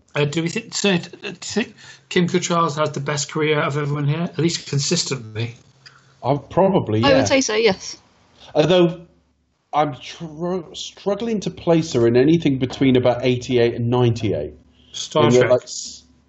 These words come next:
Speaker 2: of
Speaker 3: Oh, yeah.
Speaker 2: course. But the, all right, that, but that, what? Uh, yeah, okay, yeah. But I mean, the first thing, the only other thing I could think of her in, apart from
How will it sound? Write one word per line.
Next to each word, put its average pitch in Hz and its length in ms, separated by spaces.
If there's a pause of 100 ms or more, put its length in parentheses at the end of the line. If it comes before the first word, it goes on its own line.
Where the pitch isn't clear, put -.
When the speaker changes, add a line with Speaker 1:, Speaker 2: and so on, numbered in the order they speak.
(320)
Speaker 2:
of 123 220
Speaker 3:
Oh, 208 80
yeah. 247 60 (100)
Speaker 2:
course. 196 240 (400)
But 147 120
the, 160 220
all 170 180
right, 107 280
that, 147 240 (240)
but 151 260
that, 165 240
what? 151 320
Uh, 147 140
yeah, 113 300
okay, 120 300 (460)
yeah. 110 240 (400)
But 143 140
I - 20
mean, 147 140
the 147 80
first 185 320
thing, 175 100
the 175 140
only 190 140
other 185 160
thing 160 220
I 156 40
could - 260
think 165 280
of 143 100
her 143 260
in, 104 340 (760)
apart 135 480
from 117 400